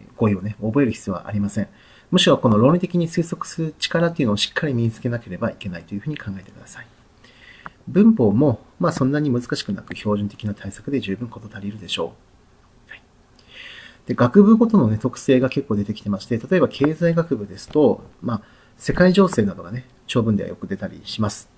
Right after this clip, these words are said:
まあ、このあたりをしっかり踏まえておいてください。実際のね、過去問を見ていきましょうか。はい。まあ、こういう、これはまあ文法問題ですかね。はい。が続いて。で、これは、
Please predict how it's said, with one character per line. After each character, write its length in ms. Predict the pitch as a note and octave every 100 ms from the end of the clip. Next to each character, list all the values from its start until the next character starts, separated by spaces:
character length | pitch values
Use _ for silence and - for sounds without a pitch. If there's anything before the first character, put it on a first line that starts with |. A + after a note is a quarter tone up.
| _ - - - -
ま 60 |
あ、 40 | -
こ 80 | F#3
の 80 |
あ 60 | G#3
た 80 | G3+
り 80 | B2+
を 120 | G#2+
し 120 | -
っ 20 |
か 100 | -
り 60 | G#2+
踏 160 | - G#2+
ま 80 |
え 60 | G#2
て 120 | G2+
お 100 | F#2
い 40 | F#2+
て 160 | -
く 120 | C3+ -
だ 100 | -
さ 160 | -
い。 60 | - _ _ _ - - -
実 160 | A2+ C3+
際 180 | -
の 80 | F3+
ね、 100 | F#3
過 140 | F3+ G#2+
去 100 | A#2
問 100 | G#2+
を 20 |
見 120 | G2
て 80 | G2
い 40 | F#2
き 120 | F2+
ま 80 | D#2+
し 80 |
ょ 60 | -
う 20 |
か。 200 | - - - - - -
は 60 |
い。 40 | - _ _ - _ _ _
ま 80 | D#3
あ、 20 |
こ 120 | D3 D3
う 60 |
い 140 | C#3 C3+
う、 100 | - - _ _ _ _ _ _ _
こ 80 | _
れ 60 | D#3
は 60 |
ま 100 | D3
あ 20 | G#2
文 240 | G#2 G2+
法 180 | - G#2
問 220 | G2+ F2+
題 120 | -
で 160 | - -
す 100 | -
か 100 | G2
ね。 220 | D#3 E3 - _
は 120 | - -
い。 60 | - - - _ _ _ -
が 120 | G2+
続 320 | - G2 F#2+
い 60 | C#2+
て。 360 | - E2 - - _ _ _ _ _ _ _ - - _ _ - - - _ _ - _ _
で、 80 | F3
こ 160 | - C3
れ 80 |
は、 280 | C3 D3 -